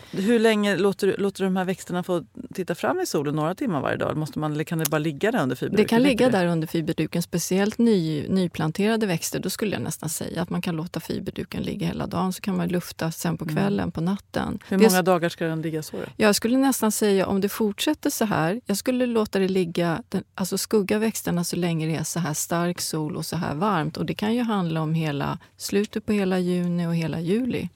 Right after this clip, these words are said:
Speaker 2: kanske ända in i augusti. För så stressade kan växterna
Speaker 1: Ja, då,
Speaker 2: bli
Speaker 1: då kommer
Speaker 2: utan
Speaker 1: man till dilemmat,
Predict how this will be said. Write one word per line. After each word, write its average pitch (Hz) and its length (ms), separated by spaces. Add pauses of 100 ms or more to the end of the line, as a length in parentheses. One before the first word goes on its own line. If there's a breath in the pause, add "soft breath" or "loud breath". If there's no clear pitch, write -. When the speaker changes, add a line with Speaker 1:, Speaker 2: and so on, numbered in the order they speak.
(140)
Speaker 2:
kanske 190 300
ända 165 300
in 151 180
i - 20
augusti. - 600 (800 loud breath)
För - 100
så 220 200
stressade 185 580
kan 165 180
växterna 165 420
Speaker 1:
Ja, 170 60
då, 185 100
Speaker 2:
bli 233 80
Speaker 1:
då 214 80
kommer 202 240
Speaker 2:
utan 190 100
Speaker 1:
man 185 180
till 175 280 (140)
dilemmat, 175 500